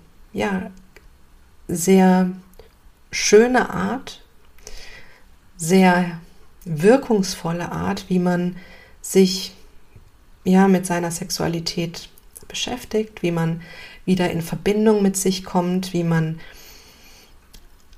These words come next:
es wieder lernt zu genießen, sich weiterzuentwickeln.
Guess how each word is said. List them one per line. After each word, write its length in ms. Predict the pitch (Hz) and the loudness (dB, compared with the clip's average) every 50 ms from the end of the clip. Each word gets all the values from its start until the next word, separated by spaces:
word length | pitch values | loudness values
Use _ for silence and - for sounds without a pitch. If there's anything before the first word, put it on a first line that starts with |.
| - | -20
es 460 | - - 180 185 - - - - - - - | -8 -6 -6 -4 -4 -6 -8 -10 -10 -8 -6
wieder 300 | 170 175 185 185 175 170 | 0 0 2 2 2 2
lernt 560 | 170 170 165 170 190 311 320 - - - - | 2 2 2 2 2 0 0 -2 -6 -6 -4
zu 160 | - - 170 | -2 -2 -2
genießen, 840 | - 170 165 165 175 190 226 247 - - - 214 208 202 208 202 196 - | -4 -2 -2 0 2 2 2 2 0 0 0 0 0 0 -4 -6 -10 -14
sich 280 | - - - 170 - - | -16 -6 -6 -6 -2 0
weiterzuentwickeln. 1300 | 165 175 202 208 - 196 190 - - - 180 175 - - 180 180 - - 175 175 175 170 170 170 170 | 0 0 0 0 0 -2 -4 -4 -6 -4 -6 -6 -4 -6 -6 -6 -4 -4 -4 -4 -4 -6 -10 -12 -16